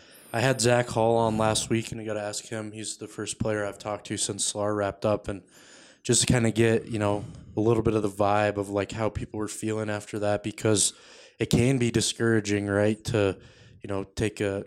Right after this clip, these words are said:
wind up on the wrong side of a couple, um, you know, bad losses. One bad loss in particular, second loss wasn't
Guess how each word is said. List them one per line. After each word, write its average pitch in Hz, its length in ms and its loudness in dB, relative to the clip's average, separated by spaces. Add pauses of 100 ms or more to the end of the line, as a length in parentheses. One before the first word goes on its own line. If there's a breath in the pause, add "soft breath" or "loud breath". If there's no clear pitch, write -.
wind 120 240 2
up 117 120 0
on 117 100 4
the 113 80 2
wrong 113 220 2
side 113 200 -2
of 107 80 -6
a 107 60 -4
couple, 110 460 0 (520 loud breath)
um, 98 360 -8 (200)
you 107 80 -12
know, 98 200 -6 (220)
bad 113 200 4
losses. 110 760 2
One 117 200 0
bad 110 220 2
loss 110 260 0
in 113 60 -8
particular, 101 500 -6
second 98 260 -8
loss 92 200 -10
wasn't 98 280 -8